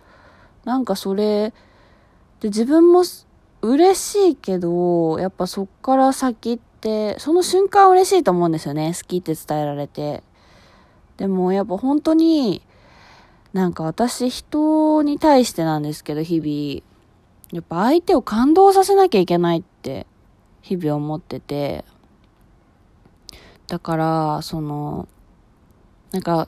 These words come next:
感動ってやっぱ人の想像を超えた時だと思うんですよね。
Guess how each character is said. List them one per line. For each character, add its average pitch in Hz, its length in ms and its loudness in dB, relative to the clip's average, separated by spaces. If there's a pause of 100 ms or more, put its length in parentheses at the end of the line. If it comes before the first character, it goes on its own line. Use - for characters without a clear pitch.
感 285 300 4
動 302 180 8
っ 285 40 2
て - 180 -4
や 277 120 8
っ 262 40 4
ぱ 170 480 4
人 240 240 -2
の 247 120 2
想 254 280 4
像 254 180 4
を 240 80 2
超 226 200 4
え 233 60 4
た 247 120 6
時 247 220 0
だ 160 100 4
と 151 120 -4
思 147 180 -2
う 139 40 -4
ん 139 40 -6
で - 80 -6
す - 100 -14
よ - 60 -8
ね。 - 260 -10